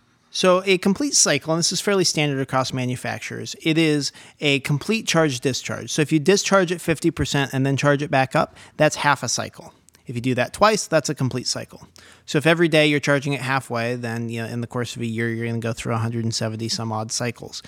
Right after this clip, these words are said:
With the case of, of the Apple Watch, I think people are expecting to run it almost all the way down every day. So you're gonna be going through a cycle a day. And if Apple is claiming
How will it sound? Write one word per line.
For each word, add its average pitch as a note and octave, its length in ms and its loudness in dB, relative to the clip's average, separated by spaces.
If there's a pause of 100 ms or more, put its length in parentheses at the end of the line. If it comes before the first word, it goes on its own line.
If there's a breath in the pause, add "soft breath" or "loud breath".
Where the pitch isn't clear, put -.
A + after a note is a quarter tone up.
(220 loud breath)
With D3 140 -2
the D#3 80 2
case E3 260 2
of, C#3 180 2
of C#3 200 0
the D#3+ 100 2
Apple F#3+ 240 4
Watch, C#3+ 320 4
I C#3+ 80 -2
think C#3+ 180 0
people D#3+ 220 4
are C3+ 40 2
expecting D3 500 0
to B2+ 100 0
run C3+ 240 2
it B2 160 -2
almost D#3 460 4
all C3+ 160 4
the C3 80 -2
way B2+ 160 2
down B2 320 0
every B2 260 -4
day. B2+ 300 -2 (440 loud breath)
So - 120 0
you're D3+ 120 6
gonna D3+ 160 4
be C#3+ 80 2
going C#3 260 2
through C3+ 240 0
a B2+ 80 -4
cycle C3 460 2
a B2+ 40 2
day. A2+ 340 -2
And A#2 180 -4
if A#2 100 -8
Apple C3 300 -2
is B2 100 -2
claiming G3+ 580 0